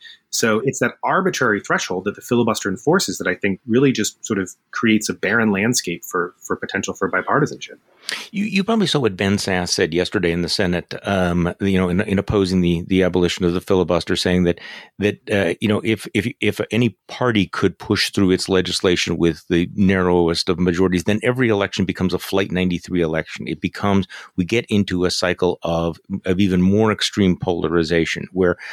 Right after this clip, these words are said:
Speaker 2: Democrats get everything they want. They push through their entire wish list. And then, y-, you know, if they lose in the midterms or they lose in the next, uh, election, then, then Republicans will push through every single piece of their legislation without compromising.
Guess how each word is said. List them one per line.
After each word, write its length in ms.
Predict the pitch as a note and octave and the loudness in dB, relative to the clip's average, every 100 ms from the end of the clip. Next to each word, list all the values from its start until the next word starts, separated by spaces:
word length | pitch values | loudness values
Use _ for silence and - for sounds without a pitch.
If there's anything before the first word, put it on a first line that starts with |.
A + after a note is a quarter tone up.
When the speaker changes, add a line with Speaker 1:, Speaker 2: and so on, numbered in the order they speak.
| - _ | -18 _
Speaker 2:
Democrats 560 | G#2+ G#2+ G#2+ - F2+ - | -2 -2 -2 -2 -4 -2
get 180 | G#2 - | -4 -2
everything 480 | A2 A2+ G#2+ G#2 F#2+ | 0 0 0 2 2
they 180 | F#2 F#2+ | 2 2
want. 340 | F2+ D#2+ - | 2 0 0
They 120 | F#2+ | 0
push 320 | F#2+ - G2 - | 0 0 0 0
through 180 | G#2 | 0
their 160 | F2+ F2 | 0 0
entire 440 | F#2 - G2 F#2+ | 0 -2 0 2
wish 300 | F2 F2+ F2 | 4 2 0
list. 280 | G2 D2 - | -2 -2 -2
And 160 | F#2 F2 | 0 2
then, 200 | F#2 F#2 - - - | 4 2 -2 -18 -2
y-, 80 | F#2+ | 2
you 320 | F#2 F2+ - | 4 2 0
know, 160 | E2+ D2 | -2 -2
if 220 | F#2 F2 | -4 -2
they 160 | F#2 E2+ | 0 2
lose 240 | F#2+ F2+ | 4 2
in 80 | F2+ | 2
the 60 | F2 | 2
midterms 560 | G2 F#2+ - G2+ F#2+ | 2 0 0 2 2
or 100 | F2 | 0
they 100 | D#2 | 0
lose 220 | E2+ F2 D#2+ | 0 0 0
in 80 | |
the 60 | F2+ | -2
next, 280 | E2+ - - | -2 -4 -4
uh, 140 | D#2 - | -4 -2
election, 440 | F2+ F#2+ - F#2 - - - | -2 -2 -2 -4 -4 -18 -18
then, 320 | F#2 G#2 F#2+ G2+ | -4 0 2 0
then 260 | F2 G2+ G2 | 0 -2 0
Republicans 580 | G#2+ C3 B2 G#2 E2+ F#2 | -2 -2 -2 0 -2 0
will 180 | F#2+ | 0
push 340 | F2+ G2+ A2 - | 0 -2 -2 0
through 240 | G#2 F#2+ - | 0 0 2
every 340 | A#2+ F#2+ A2 | -2 2 0
single 380 | F#2 G#2 F#2 F2+ | 2 2 2 2
piece 360 | - F#2+ E2+ - | 0 0 0 -2
of 300 | - F2 E2+ - | 0 0 0 -2
their 340 | F2+ E2+ E2+ | -2 0 0
legislation 680 | F2+ F2+ D#2 - F2+ D#2+ F#2 | 0 -2 -2 -2 -2 -2 -2
without 360 | F#2 F2+ E2 - | 0 0 -2 -4
compromising. 840 | F#2 F2 F#2 E2 D#2 D2 - | -4 -2 -2 -2 -2 -4 -8